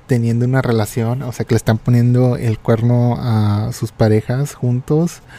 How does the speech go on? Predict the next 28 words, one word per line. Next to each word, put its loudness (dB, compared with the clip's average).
y 6
que 6
los 6
niños 4
ya 4
están 0
enterados, 0
o -2
sea, 4
los 2
niños 4
se 4
dieron 4
cuenta. 0
Los 4
veo 6
corriendo 2
juntos 0
por 0
las 4
mañanas 2
de 0
vez -2
en -2
cuando." -8
Ex 4
Clues 4
dice 0